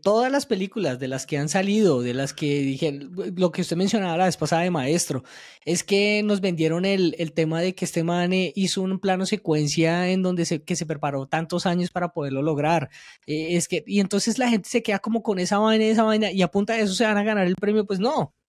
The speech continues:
Eh, es decir, eh, en la academia en eso, y, y, y sí se lo, eh, digamos que le voy a dar, eh, eh, parte de la razón en ese sentido, y es que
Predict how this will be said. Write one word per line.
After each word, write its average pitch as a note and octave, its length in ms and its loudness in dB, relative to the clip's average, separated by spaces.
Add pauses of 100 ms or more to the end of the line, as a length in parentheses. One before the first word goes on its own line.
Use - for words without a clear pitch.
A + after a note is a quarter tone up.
(460)
Eh, D#3 280 -6
es F3+ 60 -6
decir, G3+ 320 0
eh, D#3+ 300 -4
en G#3+ 100 4
la G#3 80 2
academia A3+ 380 2
en C#4+ 80 -2
eso, C#4+ 460 0
y, E3+ 120 -12 (100)
y, G3 300 0 (100)
y F#3+ 280 0
sí G#3+ 260 0
se A#3 140 2
lo, A#3+ 360 -4
eh, A#2+ 220 -18
digamos F#3+ 320 -2
que B3 120 -2
le A#3+ 60 2
voy F3 180 4
a F3 80 4
dar, G3+ 200 4
eh, G#3+ 300 6 (520)
eh, G3 60 -4 (380)
parte G#3 300 0
de A3 80 0
la A3 120 2
razón F#3+ 300 -4
en E3 80 -2
ese F3+ 200 -2
sentido, F3+ 360 -2
y F#3 100 0
es F3+ 140 0
que F#3 260 -4